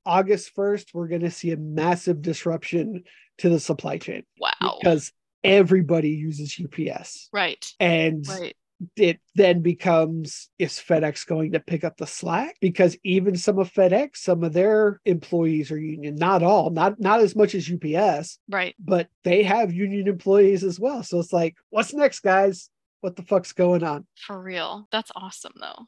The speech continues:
Speaker 2: Like, I would love to see that. Just a reminder, you know, like, "Hello, we are the ones that make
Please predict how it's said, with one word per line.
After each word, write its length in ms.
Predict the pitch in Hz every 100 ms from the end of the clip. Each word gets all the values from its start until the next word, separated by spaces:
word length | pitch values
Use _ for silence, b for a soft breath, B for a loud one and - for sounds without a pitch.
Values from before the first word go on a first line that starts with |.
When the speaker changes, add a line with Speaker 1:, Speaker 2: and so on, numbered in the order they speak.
| _
Speaker 2:
Like, 200 | 214 202
I 140 | - 220
would 160 | 226 202
love 320 | 185 180 175
to 100 | 190
see 240 | - 170
that. 340 | 165 165 160 156 -
Just 400 | 196 180 - - -
a 80 | 247
reminder, 960 | 247 247 240 254 285 277 196 147 107 -
you 100 | 220
know, 140 | 208
like, 160 | 196 185
"Hello, 640 | 214 208 233 196 175 175 190
we 160 | 240
are 120 | 254 240
the 120 | 214
ones 420 | 202 202 202 196
that 160 | 202 190
make 320 | 190 185